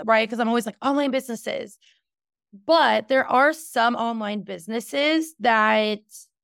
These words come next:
are just a little bit more difficult. And obviously you wouldn't know that, right? But I know that after coaching for, you know, three, four years, because I, the, the clients that I've had, like, even I know Kylie,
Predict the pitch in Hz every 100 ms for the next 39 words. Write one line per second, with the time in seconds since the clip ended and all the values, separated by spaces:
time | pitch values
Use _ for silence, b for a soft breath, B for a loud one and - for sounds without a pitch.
0 | _ _ _ - 262 262 262 - 269 262
1 | 254 233 240 226 214 202 180 - 196 -
2 | - - 285 262 240 - _ _ _ _
3 | _ - 285 311 320 320 285 277 233 208
4 | 233 240 247 254 254 220 247 240 214 240
5 | 285 240 202 214 208 202 220 254 _ 208
6 | 247 330 339 254 202 185 185 208 247 _
7 | _ _ _ - 220 226 233 220 220 202
8 | 220 202 202 196 202 233 208 202 196 202
9 | 190 - 214 202 - 220 202 196 269 277
10 | 208 196 202 - _ _ _ _ - 262
11 | 240 226 - 202 240 220 214 214 226 -
12 | 262 294 294 - 202 214 202 202 190 202
13 | 208 202 208 202 202 208 202 - 226 220
14 | 202 196 185 180